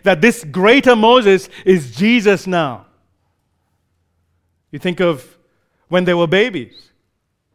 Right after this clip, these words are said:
Pagan kings, Pharaoh in the case of Moses and Her-, Herod in the case of Jesus.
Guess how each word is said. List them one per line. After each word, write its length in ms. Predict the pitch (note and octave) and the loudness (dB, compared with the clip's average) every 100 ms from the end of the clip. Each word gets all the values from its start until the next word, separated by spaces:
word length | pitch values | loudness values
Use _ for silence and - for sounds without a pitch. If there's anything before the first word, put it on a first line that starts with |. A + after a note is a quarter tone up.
| _ _ _ _ _ _ - | _ _ _ _ _ _ -4
Pagan 340 | G3+ G#3 G3 | 0 2 0
kings, 420 | - A#3+ G#3+ F#3 - - | 0 -2 -2 -8 -16 -20
Pharaoh 520 | - G#3 G#3 G#3 F#3+ | -6 2 4 4 2
in 160 | F3 F3 | 0 -4
the 80 | E3+ | -4
case 320 | G3 G3 - | 0 0 -2
of 180 | E3 C#3+ | -6 -4
Moses 500 | E3+ G3+ E3 E3+ F3+ | -4 -4 -4 -8 -8
and 180 | E3 D#3 | -10 -6
Her-, 280 | F#3 G3 - _ | -4 -4 -6 _
Herod 360 | - A3 F3+ F3 | -2 0 0 -4
in 140 | F#3+ | -8
the 80 | D#3+ | -10
case 320 | D#3+ F3 E3+ | -8 -8 -8
of 100 | D#3 | -12
Jesus. 540 | B2+ F#3 C3+ G#2+ _ | -8 -8 -8 -16 _